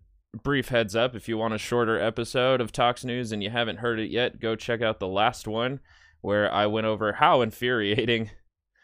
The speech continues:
Michael Knowles is. And this one isn't gonna be any less infuriating.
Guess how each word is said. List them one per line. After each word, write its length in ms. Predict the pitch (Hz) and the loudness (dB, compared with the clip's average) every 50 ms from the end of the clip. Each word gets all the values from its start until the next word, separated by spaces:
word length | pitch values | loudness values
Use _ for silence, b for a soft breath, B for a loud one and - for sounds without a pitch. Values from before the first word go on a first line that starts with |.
| b b 104 b | b b -18 b
Michael 340 | - 110 113 104 - 104 101 | -2 -2 -2 0 0 -2 0
Knowles 320 | 101 104 110 107 98 104 | 2 2 2 0 0 2
is. 380 | 120 123 117 107 90 95 - - B B B B B B | 4 4 4 4 2 -2 -8 -14 B B B B B B
And 140 | - 139 180 | -4 0 0
this 160 | 214 220 - | 0 2 2
one 140 | 233 214 202 | 0 2 2
isn't 240 | 196 175 196 156 | 2 0 0 0
gonna 160 | 151 160 156 143 | 2 2 2 2
be 220 | 147 147 135 - | 0 0 0 2
any 220 | 123 131 131 131 | 0 2 2 2
less 380 | 131 117 117 117 107 - - - - | 4 4 4 4 4 0 -4 -6 -4
infuriating. 880 | 110 113 107 - - 110 113 113 104 95 90 85 85 78 71 67 65 | -4 -4 -4 -4 -2 0 0 0 0 0 0 -2 -2 -2 -4 -6 -8